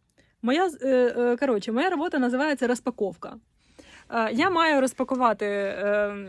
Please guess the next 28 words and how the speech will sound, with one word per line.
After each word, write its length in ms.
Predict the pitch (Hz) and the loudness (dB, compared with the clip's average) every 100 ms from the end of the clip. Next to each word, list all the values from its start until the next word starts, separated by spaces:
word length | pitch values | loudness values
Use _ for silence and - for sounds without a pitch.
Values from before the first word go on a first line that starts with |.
| - _ _ _ _ _ _ _ _ _ _ _ _ 165 - 131 208 | -16 _ _ _ _ _ _ _ _ _ _ _ _ -20 -20 -14 -8
м, 400 | 202 202 202 196 | -6 -6 -6 -4
коробку 500 | 240 339 - 427 440 _ _ _ _ _ | -2 -2 0 -2 -2 _ _ _ _ _
і 100 | 349 | -4
внести 400 | 311 247 254 254 | 0 2 0 -2
в 60 | 208 | 0
базу, 340 | 185 214 202 | 4 4 2
що 140 | 175 190 | -8 -4
там 180 | 233 392 | -2 0
є, 140 | 403 | 0
а 20 | |
потім 280 | 254 269 247 | -2 0 0
покласти 480 | 214 226 220 214 202 | 2 0 0 -2 -4
на 140 | 208 | -4
місце 400 | 208 185 - 170 | -4 -4 -8 -12
для, 180 | 185 185 | -8 -10
предназначене 760 | 180 185 185 180 165 170 170 165 | -12 -14 -14 -12 -14 -14 -16 -16
для 140 | 175 | -16
цього 180 | 175 175 | -16 -18
всього. 320 | - 175 170 _ _ _ _ _ _ - | -16 -18 -18 _ _ _ _ _ _ -10
Так 180 | 262 - | -10 -8
що 500 | 285 262 240 233 214 _ _ _ _ _ _ _ _ - _ _ _ _ | -6 -2 -2 -6 -10 _ _ _ _ _ _ _ _ -20 _ _ _ _
я 240 | 226 240 247 | -4 0 2
раніше 360 | 233 220 220 | 2 0 -4
працювала 500 | 202 208 220 214 202 | -6 -6 -4 -2 -2
упаковщиком, 760 | 220 349 403 427 - 339 320 285 | -2 -4 -4 -4 -4 -2 -2 -2
а 100 | 277 | -4
зараз 280 | 330 294 233 | -2 -2 -2
розпаковщиком. 920 | 214 208 - 180 185 - 175 - 214 | -6 -6 -10 -12 -12 -12 -14 -14 -16